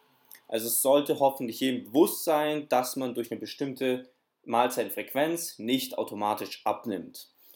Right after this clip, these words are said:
Um abzunehmen, also Körperfett abzunehmen, ist immer eine Kalorienbilanz, eine negative Kalorienbilanz notwendig. Das heißt, ein Kaloriendefizit. Und da hat die Mahlzeitenfrequenz nichts mit zu tun.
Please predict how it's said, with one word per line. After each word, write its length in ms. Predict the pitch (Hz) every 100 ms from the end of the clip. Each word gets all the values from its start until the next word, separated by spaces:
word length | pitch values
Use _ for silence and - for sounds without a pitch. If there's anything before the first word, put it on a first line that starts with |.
| -
Um 180 | 113 -
abzunehmen, 720 | 180 - - 170 170 190 185
also 260 | 104 90 90
Körperfett 540 | - 139 143 - 156
abzunehmen, 580 | - - - 139 143 143
ist 320 | 131 117 - -
immer 480 | 170 196 202 190 -
eine 260 | 117 113
Kalorienbilanz, 2250 | - - 117 110 98 - 147 156 180 185 _ _ _ _ _ - 113 107 110 127 165 175
eine 220 | - 107 107
negative 520 | 127 156 147 160 143
Kalorienbilanz 920 | - 120 101 113 135 127 127 127 127
notwendig. 560 | 104 120 127 101 87 -
Das 160 | -
heißt, 200 | 117 120
ein 140 | - 104
Kaloriendefizit. 1120 | - 113 127 131 - 139 131 127 - 175 - _ _ _ _ _ _ -
Und 160 | - 101
da 80 | 110
hat 140 | 120
die 60 | 123
Mahlzeitenfrequenz 920 | 120 135 - 135 127 131 135 127 -
nichts 420 | 107 113 127 -
mit 180 | - -
zu 140 | - 120
tun. 400 | 156 131 90